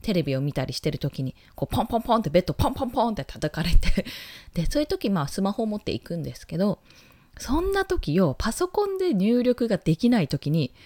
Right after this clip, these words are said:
スマホでじゃあフリックで入力するのもちょっと嫌だと。そんな時はね、本当にこの音声入力がめちゃめちゃ役に立つ。娘のそばにいて、いながらして自分で仕事ができるっていう、このね、隙間時間を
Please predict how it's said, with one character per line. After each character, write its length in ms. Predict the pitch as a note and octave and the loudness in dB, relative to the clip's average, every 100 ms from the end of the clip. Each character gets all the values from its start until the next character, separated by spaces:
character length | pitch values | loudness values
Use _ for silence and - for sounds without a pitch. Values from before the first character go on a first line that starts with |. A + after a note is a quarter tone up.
| - - - | -20 -20 -8
ス 160 | - | 0
マ 120 | G#3+ | 2
ホ 160 | D4 E4 | 2 -2
で 100 | D#4+ | -2
じ 100 | C3+ | -4
ゃ 20 | |
あ 40 | - | -4
フ 120 | F3+ | -4
リ 100 | C4+ | -4
ッ 60 | |
ク 120 | - F3 | -4 -6
で 80 | |
入 240 | B2+ E3 A#3 | -2 0 2
力 200 | C4+ - | 0 -2
す 100 | C#4 | -4
る 80 | G#4 | -2
の 100 | B3 | -4
も 100 | C3 | -4
ち 80 | |
ょ 40 | F3 | -8
っ 20 | |
と 100 | - | -6
嫌 240 | B2+ A3 | -2 -2
だ 140 | A#3 D3+ | -2 -4
と。 100 | - - - - _ | -8 -18 -20 -20 _
そ 220 | - - D4+ | -2 4 4
ん 100 | D#4+ | 4
な 120 | D#4+ | 0
時 220 | D4 F#3 | 0 0
は 80 | D3 | 0
ね、 60 | |
本 260 | B2+ - G#3+ | 0 0 2
当 100 | A3 | 0
に 80 | G#3 | 0
こ 100 | G3 | -2
の 120 | - | 2
音 160 | G#3 A3+ | 2 4
声 200 | A#3 A3 | 2 2
入 160 | G3+ | 2
力 220 | D#3 - A#2+ | -2 -6 -8
が 80 | A#2+ | -4
め 120 | D3 | -2
ち 120 | - | 0
ゃ 40 | |
め 100 | A3+ | 0
ち 100 | A3 | 0
ゃ 40 | G3 | -2
役 200 | F3+ F#3+ | 0 -2
に 80 | C3 | -2
立 280 | - - | -8 -12
つ。 20 | - - - - - | -20 -20 -20 -10 0
娘 420 | G#3+ - E4+ F4+ | 0 2 -2 -2
の 120 | F4 | -4
そ 160 | - D#4 | -4 -4
ば 140 | B3+ | -4
に 160 | E3 - | -6 -8
い 100 | - | -12
て、 400 | - C4 C4+ - - | -4 0 0 -4 -2
い 100 | G3 | 0
な 180 | C4+ E4+ | 0 -2
が 160 | F4 | -4
ら 160 | E4+ D#4 | -4 -6
し 140 | - | -6
て 300 | - F4+ C#3+ - | 0 0 0 0
自 80 | E3 | 0
分 160 | E3+ | 0
で 80 | D#3+ | -2
仕 160 | - G3 | -2 0
事 220 | G3+ G#3 | 0 -2
が 80 | G3+ | 0
で 140 | F#3 | 0
き 120 | - | 2
る 60 | A3+ | 0
っ 20 | |
て 200 | - - | 0 -2
い 100 | C#3 | -2
う、 60 | - - - - - - - _ | -4 -12 -20 -20 -20 -20 -20 _
こ 100 | C4+ | 2
の 100 | A#3+ | 4
ね、 80 | G3+ | 2
隙 220 | - D#4+ | 0 -2
間 140 | F4 E4+ | 0 0
時 120 | E4 | -2
間 320 | A3+ D#3 D3 | 0 0 0
を 200 | C#3+ | -2